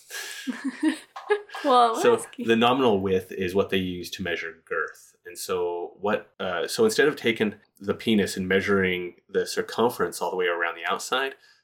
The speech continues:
Speaker 2: the nominal width is when they take the condom and flatten it out at the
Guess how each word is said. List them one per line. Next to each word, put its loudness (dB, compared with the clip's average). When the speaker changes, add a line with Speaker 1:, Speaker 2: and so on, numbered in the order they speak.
Speaker 2:
the -4
nominal 2
width 2
is -10
when -8
they -14
take -4
the -4
condom -6
and -10
flatten -2
it -8
out -4
at -8
the -2